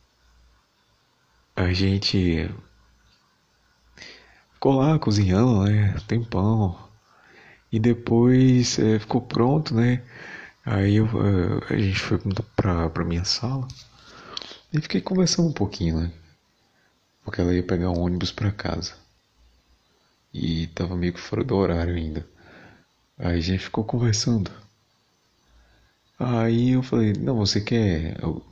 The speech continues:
eu, qualquer hora comer uma pizza, alguma coisa?" E tinha uma pizza-, pizzaria logo assim, bem próximo de onde eu morava. Ela, "Ah, não, mas aquela pizzaria lá disseram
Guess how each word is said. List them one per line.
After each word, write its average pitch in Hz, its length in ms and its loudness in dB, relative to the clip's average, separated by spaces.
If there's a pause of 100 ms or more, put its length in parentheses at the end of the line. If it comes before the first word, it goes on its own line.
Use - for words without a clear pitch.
(120)
eu, 90 160 -2 (200)
qualquer - 320 -8
hora 82 240 -2
comer 82 260 -4
uma 78 160 -2
pizza, 95 440 -4
alguma 78 220 -4
coisa?" 98 360 -4 (840)
E 92 60 -2
tinha - 160 -4
uma 87 80 0
pizza-, 85 340 -2
pizzaria 82 480 -4
logo 85 180 0
assim, 80 440 -2
bem 90 140 -2
próximo 92 500 -4
de 76 60 -6
onde 78 360 -6
eu 80 100 0
morava. 85 400 -4 (1040)
Ela, 131 320 -2
"Ah, - 20 0
não, 117 200 2
mas 107 120 2
aquela 101 240 0
pizzaria 98 520 0
lá 95 120 -2
disseram 98 520 -4